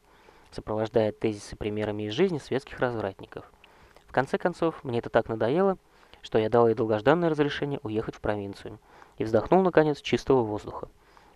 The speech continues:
Некроманты, к сожалению, не ясновидцы. Умея я предвидеть будущее, замуровал бы жену в каком-нибудь дворцовом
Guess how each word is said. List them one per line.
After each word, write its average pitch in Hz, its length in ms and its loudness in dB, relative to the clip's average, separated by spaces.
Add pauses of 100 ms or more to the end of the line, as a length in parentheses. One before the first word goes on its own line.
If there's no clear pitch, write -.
Некроманты, 180 480 4
к - 60 -10
сожалению, 101 580 -8
не 139 160 -2
ясновидцы. 143 600 -8 (1200)
Умея 135 240 0
я 131 100 4
предвидеть 127 440 -4
будущее, 185 540 0 (180)
замуровал 131 480 8
бы 127 80 2
жену 117 180 -4
в - 60 -8
каком-нибудь 113 520 -2
дворцовом 135 580 -4